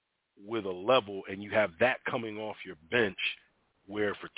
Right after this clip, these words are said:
twenty minutes, twenty-five minutes a game, you're getting that intensity. You got Kemba Make-, yeah, I, I, I think this, I think this pushes them to, I think this pushes them. Uh, uh, uh, uh,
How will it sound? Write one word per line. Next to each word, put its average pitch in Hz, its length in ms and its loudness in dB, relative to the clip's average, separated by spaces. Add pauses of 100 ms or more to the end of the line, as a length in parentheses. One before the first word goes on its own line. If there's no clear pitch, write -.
twenty 131 220 4
minutes, 113 340 2 (220)
twenty-five 110 460 2
minutes 101 340 -4
a - 160 -10
game, 95 440 2 (680)
you're 95 160 -8
getting 107 240 4
that 107 180 4
intensity. 98 580 -4
You 90 200 -12
got 90 180 -2 (100)
Kemba 113 220 -2
Make-, 104 220 -2
yeah, 160 120 6 (100)
I, 175 100 6 (320)
I, 170 60 4
I 190 40 2 (100)
think 190 200 -4
this, 180 120 -6 (560)
I - 60 4 (100)
think 185 220 -4
this 160 100 -2 (140)
pushes 131 320 -8
them 113 180 -4 (120)
to, 113 200 -14 (920)
I 180 140 8
think 302 180 4
this 294 180 2
pushes 294 320 0
them. 113 260 -6
Uh, 117 60 -4
uh, 127 400 6
uh, 123 200 6 (440)
uh, 131 60 6